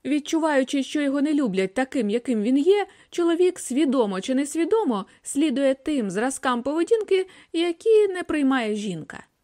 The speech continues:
Щось всередині нього штовхає знову і знову чинити так само до тих пір, поки не відчує, що його люблять і приймають.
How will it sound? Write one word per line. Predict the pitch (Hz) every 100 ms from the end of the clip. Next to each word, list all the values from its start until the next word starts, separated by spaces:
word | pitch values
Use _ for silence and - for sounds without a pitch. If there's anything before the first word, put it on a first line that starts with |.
| _ _ _ _ _
Щось | - - 233 226 208
всередині | - 208 220 208 196
нього | 202 269 220
штовхає | 170 - 214 - 240 226 214
знову | 180 196 240 285 302
і |
знову | 254 254 285 220
чинити | 240 269 254
так | 214 220
само | - 277 208
до | 208 247
тих | - 254 -
пір, | - 240 277 - - -
поки | 269 269
не | 254 233
відчує, | 214 - 269 262
що | - 233
його | 214 202
люблять | 196 185 170 175 226 254
і |
приймають. | 302 349 349 214 147 - -